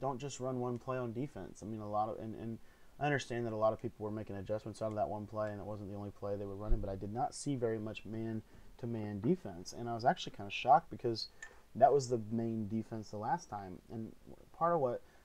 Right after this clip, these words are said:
I think happens with Madden players, the more that I kind of study the game and watch and, and learn from everybody, is that they kinda wanna stick with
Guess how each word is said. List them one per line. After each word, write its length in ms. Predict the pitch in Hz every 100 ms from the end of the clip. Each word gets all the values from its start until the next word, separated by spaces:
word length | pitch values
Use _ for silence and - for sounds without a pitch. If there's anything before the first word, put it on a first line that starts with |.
| -
I 80 | 117
think 220 | 120 123
happens 360 | 120 120 113 110
with 140 | 107
Madden 320 | 101 110 147 139
players, 480 | 107 101 101 110
the 80 | -
more 260 | 101 107 110
that 100 | 107
I 100 | 104
kind 200 | - 104
of 100 | 101
study 360 | - 107 104
the 80 | 101
game 320 | 98 101 104
and 100 | 101
watch 340 | 98 101 - -
and, 240 | 101 101 90 -
and 180 | - 117
learn 240 | 101 101 104
from 160 | 101
everybody, 480 | 101 98 95 101 101 - - - - - - - - - - -
is 200 | 113 104
that 240 | 107 101 - - - - - -
they 80 |
kinda 260 | 123 139 127
wanna 240 | 120 117
stick 400 | 113 - - 127
with 220 | - 117